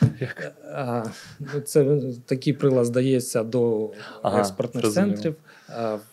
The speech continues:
Speaker 2: в Києві, і далі вони перевіряють, е, на придатність цього приладу. Якщо до нього якісь-небудь зауваження, він знімається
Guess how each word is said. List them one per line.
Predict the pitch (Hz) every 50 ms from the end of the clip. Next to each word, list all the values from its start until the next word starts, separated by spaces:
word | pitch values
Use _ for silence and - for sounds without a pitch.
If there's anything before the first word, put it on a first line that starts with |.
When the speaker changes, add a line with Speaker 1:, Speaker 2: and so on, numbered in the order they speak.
| - -
Speaker 2:
в | - - - - - - - - _ -
Києві, | 160 170 190 190 190 165 160 160 151 139 147 143 123
і | 139 131 127
далі | 113 110 123 135 143 127
вони | 117 117 117 110
перевіряють, | - 127 117 113 117 123 151 165 170 165 151 147 151 - - 117
е, | 113 110 107 104 107 110
на | 120 123 123 117 107 -
придатність | - 107 107 120 123 120 - 107 -
цього | - 113 101
приладу. | - - 156 170 170 156 123 120
Якщо | 117 117 117 - 127
до | 120 117 117
нього | 123 123 113 117
якісь-небудь | 113 - - 120 - - 123 113 107 110 107
зауваження, | 113 123 131 160 180 175 151 139 123 117 117
він | 131 131
знімається | 113 - - 123 117 117 110 98 101 - -